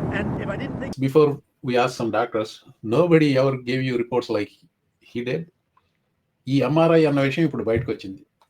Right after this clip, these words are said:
Speaker 2: యాన్యువల్ ఫిజికల్ అంటే దాని అర్థం ఏంటి? సంవత్సరానికి ఒకసారి ఫిజికల్ ఎగ్జామ్ చేస్తారు కదా, ఫిబ్రవరిలోనో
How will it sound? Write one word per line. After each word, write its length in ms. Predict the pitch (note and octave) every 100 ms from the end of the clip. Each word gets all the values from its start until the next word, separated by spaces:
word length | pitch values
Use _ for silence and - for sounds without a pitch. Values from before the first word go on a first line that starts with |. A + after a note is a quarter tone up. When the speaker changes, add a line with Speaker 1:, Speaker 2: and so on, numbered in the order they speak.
| _ _ _ _ _ _ _ _ _ _ _ _
Speaker 2:
యాన్యువల్ 440 | A2 D3 A3+ A3+ G3
ఫిజికల్ 400 | F3 E3 E3+ D3+
అంటే 200 | C3+ F#3 E3+
దాని 220 | B2 A2+
అర్థం 200 | C3 B2
ఏంటి? 240 | B2+ A#2 A2+ A#2 - _
సంవత్సరానికి 440 | A2 A2+ C3 D3+ C#3
ఒకసారి 380 | A2+ - A2+ C3
ఫిజికల్ 400 | - A2+ - A2+ G#2 G2+
ఎగ్జామ్ 260 | F#2+ G2+ F#2+
చేస్తారు 280 | F2+ - -
కదా, 180 | - - -
ఫిబ్రవరిలోనో 540 | A2+ C3+ D3+ D3 D3+